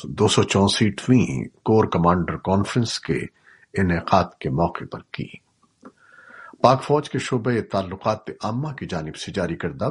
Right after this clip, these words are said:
بیان میں مزید کہا گیا ہے کہ افغانستان میں سرگرم دہشت گرد گروہ نہ صرف علاقائی بلکہ عالمی سلامتی کے لیے بھی خطرہ ہیں۔ کور کمانڈر کانفرنس کے شرکا نے بشام میں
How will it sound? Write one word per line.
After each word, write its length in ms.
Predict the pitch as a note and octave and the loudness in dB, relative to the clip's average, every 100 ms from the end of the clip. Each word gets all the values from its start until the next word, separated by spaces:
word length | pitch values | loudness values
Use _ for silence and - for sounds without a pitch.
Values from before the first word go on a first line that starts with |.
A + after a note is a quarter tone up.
| D3+ | -2
بیان 280 | F2+ G#2 | 0 0
میں 80 | G2+ | -2
مزید 360 | D2+ E2+ A2 B2 | -6 -4 -4 -4
کہا 200 | - E2+ - | -6 -8 -8
گیا 180 | B2+ - - | -10 -8 -8
ہے 60 | C3+ _ _ _ _ | -10 _ _ _ _
کہ 280 | - A2 F2+ - | -2 0 0 -2
افغانستان 840 | G2 G2 A2+ A2 G2+ - C3+ E2+ | -8 0 2 2 -2 2 2 2
میں 260 | A#1+ B1+ G#1+ | -4 -8 -8
سرگرم 540 | - G#2 F2 G#2 B2 | -4 -4 0 2 2
دہشت 480 | A#2+ F#2 F2+ - - | 0 0 -2 -4 -4
گرد 140 | E2+ D2 - | -4 -4 -6
گروہ 200 | - G#2+ - _ - - _ - | 0 0 0 _ -20 -20 _ 0
نہ 80 | G#2+ | 2
صرف 320 | - - B2 - | 4 2 0 -2
علاقائی 600 | G2+ F2+ - G#2+ G#2+ F#2+ - _ _ - | -2 -2 2 4 4 2 -8 _ _ -4
بلکہ 400 | E2+ G#2 - - | -2 0 -2 0
عالمی 360 | G#2 A#2 B2 | 2 4 2
سلامتی 640 | A2+ - F2 F#2 F#2 A#2+ G#2 | 0 0 0 -2 -2 -4 -4
کے 140 | - | -6
لیے 300 | C2+ F2 G#2+ | -6 2 2
بھی 360 | F#2 - D2 - - | 2 -2 -4 -4 0
خطرہ 320 | - - - - | 0 2 -2 -4
ہیں۔ 200 | - - - - _ _ _ _ - _ _ - - - - - _ | -6 -8 -10 -18 _ _ _ _ -20 _ _ -20 -20 -20 -20 -20 _
کور 160 | - D3 | 4 6
کمانڈر 420 | C#3 C#3 C#3 C3+ | 6 6 8 6
کانفرنس 540 | C3 C3+ C3+ - E3+ - | 6 6 6 4 2 0
کے 100 | - | 2
شرکا 420 | A2 G#2+ B2 B2+ | 4 6 6 4
نے 100 | D#2 | 4
بشام 480 | C#2+ - A#2+ G#2 C#2+ | 2 4 6 6 6
میں 200 | C2+ | 2